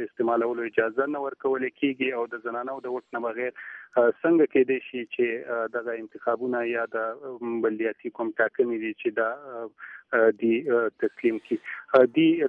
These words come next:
دغه غوښتنه د الیکشن کمیشن نه کوله او په وروندي سر کې دي هڅه وکړه چې د چیف الیکشن کمیشنر، آه، آه، کوم دفتر دی چې ودانۍ دی چې دغې ته ورسي، خو په لارې کې پولیس چې دي د نادره دفتر مخې ته لارې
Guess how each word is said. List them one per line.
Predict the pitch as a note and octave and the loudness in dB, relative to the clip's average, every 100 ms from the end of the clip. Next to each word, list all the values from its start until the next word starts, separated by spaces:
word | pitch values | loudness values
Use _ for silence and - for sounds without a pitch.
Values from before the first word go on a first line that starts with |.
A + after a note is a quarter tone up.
| B2+ | -2
دغه | D#3 | -6
غوښتنه | D#3+ C3+ - D3+ C#3+ | -8 -10 -10 -8 -8
د | B2+ | -8
الیکشن | B2+ A#2+ - C#3+ | -10 -10 -8 -8
کمیشن | - B2 A#2+ - D#3 | -2 -2 -2 -6 -6
نه | D3+ | -2
کوله | - C#3+ C#3+ C3+ | 0 0 0 -2
او | B2+ B2 A#2+ - | -4 -6 -10 -2
په | |
وروندي | A#2 A#2 A#2 A#2+ - | 0 0 -4 -8 -2
سر | - C#3+ | 0 0
کې | - B2+ | -2 -2
دي | C3 C3 | 0 0
هڅه | B2 B2+ C#3 | -2 -4 -2
وکړه | C3+ - B2 | -2 -2 0
چې | - A#2 A2+ | 0 0 0
د | A#2 A2+ C3+ - | -2 -4 -8 -12
چیف | - C3 | -8 2
الیکشن | C3 B2+ - A#2+ | 4 4 -2 -4
کمیشنر، | A#2 A#2 C3 - C3 C#3 | -2 -2 -4 -6 -6 -8
آه، | D3+ A#2+ A2 - - - - | -4 0 0 -2 -10 -20 2
آه، | B2 A2+ - | 4 6 6
کوم | A#2+ A#2+ | 4 2
دفتر | A2+ A2 - C#3 | 0 -2 -4 -6
دی | C3+ C3 - | -2 -4 0
چې | B2+ | 0
ودانۍ | C#3 A#2+ A2 A2+ A#2 C3 | 2 0 0 -4 -6 -8
دی | B2+ | -8
چې | A2+ A#2 | -10 -2
دغې | B2+ D3 - | -2 0 -2
ته | |
ورسي، | D3 C#3+ C3+ - C#3+ B2+ | 0 0 -2 -4 -4 -2
خو | - | -4
په | B2 B2 | 0 2
لارې | C3 C#3 - | 2 0 -2
کې | B2+ - | -6 -2
پولیس | A#2+ C3+ - - | -2 -2 -4 -6
چې | B2+ | -2
دي | C3 | 0
د | B2+ | 2
نادره | A#2+ A#2 A2+ B2+ | 0 -2 -6 -8
دفتر | B2 A#2 - B2+ | -8 -12 -4 -4
مخې | B2 B2+ C3+ - | -2 -6 -8 -6
ته | A#2+ | -2
لارې | A#2 C3+ | 0 0